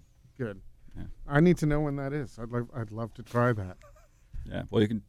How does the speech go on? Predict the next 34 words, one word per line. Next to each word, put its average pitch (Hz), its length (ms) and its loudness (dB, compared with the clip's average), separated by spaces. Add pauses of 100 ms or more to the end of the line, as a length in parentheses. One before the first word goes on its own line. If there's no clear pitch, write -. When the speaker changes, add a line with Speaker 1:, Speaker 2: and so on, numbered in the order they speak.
Speaker 2:
Uh, 95 140 0 (420)
uh, 110 180 4
you 117 140 2
know, 110 140 4
I'm 104 140 4
not. 110 180 -2
You 110 140 -2
mentioned 117 340 4
social 110 300 6
media. 101 260 4
I'm 98 80 0
not 101 160 -2
a 104 40 -4
big 110 180 4
social 110 320 4
media 104 240 0
guy, 87 260 -6
but, 82 220 -10 (120)
uh, 76 220 -4
Pizza - 300 0
Monday 101 320 2
is 92 100 -10
the 92 60 -16
one 98 180 -10
thing 95 200 -10
that 85 100 -10
I 82 80 -12
post. - 440 -12 (480)
So 80 320 -10 (200)
Speaker 1:
where 160 200 8
do 196 60 8
you 214 80 8
post 220 360 4
that? 110 200 2